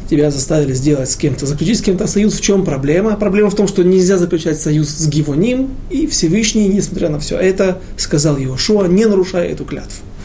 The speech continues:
Об этом мы остановимся, на этом мы остановимся чуть позже, на п-, протяжении нашего урока. Что же сказал Йеошуа Всевышнему и что Всевышний ответил Йеошуа?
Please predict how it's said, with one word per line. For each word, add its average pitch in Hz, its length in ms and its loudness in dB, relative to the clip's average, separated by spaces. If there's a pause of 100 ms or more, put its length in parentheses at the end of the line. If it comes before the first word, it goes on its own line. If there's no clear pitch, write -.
(240)
Об 202 160 2
этом 277 240 2
мы 226 80 4
остановимся, 202 640 0 (140)
на 175 80 2
этом 185 200 0
мы 165 40 0
остановимся 156 300 0
чуть 180 200 -2
позже, 208 440 2 (520)
на 160 140 2
п-, 147 120 -6 (160)
протяжении 151 340 0
нашего 151 260 0
урока. 151 380 2 (500)
Что - 340 2
же 143 280 0
сказал 147 400 0
Йеошуа 131 640 0 (180)
Всевышнему 196 680 2
и 220 280 -2
что 180 300 0
Всевышний 156 540 -2
ответил 135 420 -2
Йеошуа? 127 480 -2